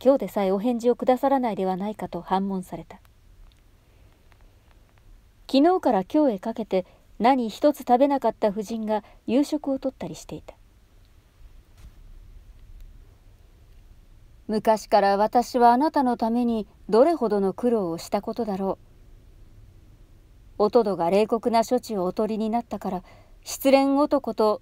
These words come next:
誰にも言われるのを我慢して、あちこちからある縁談を皆断って、すべて棄権をしてしまっていたようなことは、女だってそうはできないことだと皆言いましたよ。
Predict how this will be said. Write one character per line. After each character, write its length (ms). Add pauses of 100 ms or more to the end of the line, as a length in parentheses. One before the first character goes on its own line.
(120)
誰 240
に 120
も 120
言 140
わ 100
れ 100
る 100
の 100
を 60
我 160
慢 200
し 160
て、 160 (520)
あ 140
ち 120
こ 120
ち 100
か 140
ら 140
あ 60
る 140
縁 160
談 220
を 80
皆 300
断 340
っ 40
て、 220 (400)
す 180
べ 120
て 120
棄 200
権 240
を 100
し 100
て 100
し 140
ま 100
っ 60
て 140
い 80
た 140
よ 140
う 20
な 120
こ 120
と 140
は、 160 (500)
女 320
だ 80
っ 40
て 180
そ 240
う 20
は 140
で 120
き 120
な 140
い 80
こ 120
と 120
だ 120
と 140
皆 240
言 120
い 60
ま 100
し 80
た 120
よ。 160